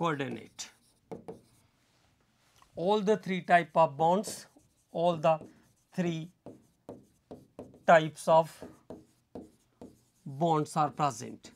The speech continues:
all the three type of bonds are present। ओके, तो kisi complex salt के andar आयोनिक, कोवेलेंट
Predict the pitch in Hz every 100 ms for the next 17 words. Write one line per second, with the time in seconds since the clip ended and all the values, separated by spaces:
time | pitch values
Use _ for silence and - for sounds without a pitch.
0 | _ - 160 156 151 151 147 139 147 143
1 | - 143 127 147 156 175 - - _ _
2 | _ - 147 147 156 _ _ _ 147 131
3 | 120 104 - - _ _ _ - - 170
4 | 214 - _ - - - 180 180 160 170
5 | - 160 156 175 208 - 196 175 165 -
6 | 165 160 - 151 143 135 226 277 _ _
7 | _ 143 147 143 139 202 - _ 170 160
8 | 143 143 190 254